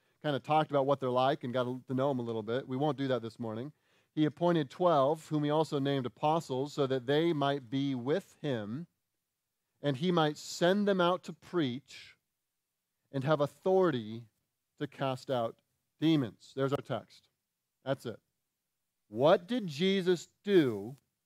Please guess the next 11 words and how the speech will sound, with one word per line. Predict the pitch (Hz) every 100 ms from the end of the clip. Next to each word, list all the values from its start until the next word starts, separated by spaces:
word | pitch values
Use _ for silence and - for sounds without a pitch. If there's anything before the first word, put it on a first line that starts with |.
| _ _ _ _ -
to | 170
prepare | - 156 139 - 180 214 247
these | 208 214 220 -
twelve | - 185 190 202 190
men | 170 160 160
for | 151
the | 147
ministry | 143 156 202 208 - - 127 113
they | 120 151
would | 180
have | 180 175 131 127 139